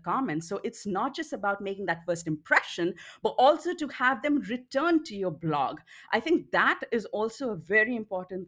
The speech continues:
thing, that they don't just bounce off and they make one recipe and they never come back. All right. So returnable viewer is another, you know, result. And I think that the one deal breaker in creating an impactful photo is the light.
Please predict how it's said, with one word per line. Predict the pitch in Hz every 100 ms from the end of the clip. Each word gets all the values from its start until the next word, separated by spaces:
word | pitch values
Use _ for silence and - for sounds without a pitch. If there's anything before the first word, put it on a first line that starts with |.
| -
thing, | 320 196
that | 180 180
they | 180
don't | 196 196 175
just | 185 170
bounce | 151 165 165 165 -
off | 269 196 185
and | 185
they | 175
make | 175 175 175
one | 165
recipe | 175 247 254 185
and | 160
they | 165
never | 151 160
come | - 151 277
back. | - - - _ - -
All | 160
right. | 165 208 -
So | 240 220
returnable | 185 180 196 254 285 220 180 156 151
viewer | 151 185 165 151 156 170
is | 185 185 190
another, | 185 185 196 208 202
you | 170
know, | 170
result. | 170 196 - 151 147 _ _ _ 202
And | 196 -
I | 202 277 311 -
think | 180 170 170
that | 170
the | 185 170
one | 165 175 190 220 277 285 - -
deal | 214 240 220
breaker | 170 175 175 - - _ _ _ _ _ _ - - -
in | 214 240
creating | 214 202 185 190
an | 175 165
impactful | 151 160 - 170
photo | 165 143 143 -
is | 143
the | 120
light. | 135 - - -